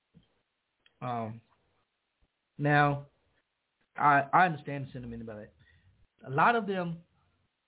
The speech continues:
did that because the rhetoric that has been pushed by mainstream media is that voter rights, particularly for blacks and other minorities, are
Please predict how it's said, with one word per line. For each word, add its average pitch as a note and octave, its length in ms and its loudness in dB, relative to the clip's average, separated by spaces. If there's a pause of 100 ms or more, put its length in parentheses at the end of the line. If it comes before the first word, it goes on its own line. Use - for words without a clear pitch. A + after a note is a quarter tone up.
(200)
did E3 240 -2
that D3+ 200 -4
because C3+ 380 -4 (420)
the C3+ 80 -8
rhetoric F3+ 440 0
that D#3 120 -2
has D#3 120 -2
been C#3 240 -6 (100)
pushed E3+ 560 -2
by A#2 380 -2 (580)
mainstream C#3+ 720 0
media C3+ 400 2
is C#3 400 0 (200)
that B2 320 2 (640)
voter E3 320 6
rights, C3+ 400 2 (260)
particularly F#3+ 800 -2 (340)
for C3 320 -2
blacks G3 440 2 (320)
and C#3+ 260 -4 (140)
other E3 180 2
minorities, C#3+ 720 0 (480)
are B2+ 240 2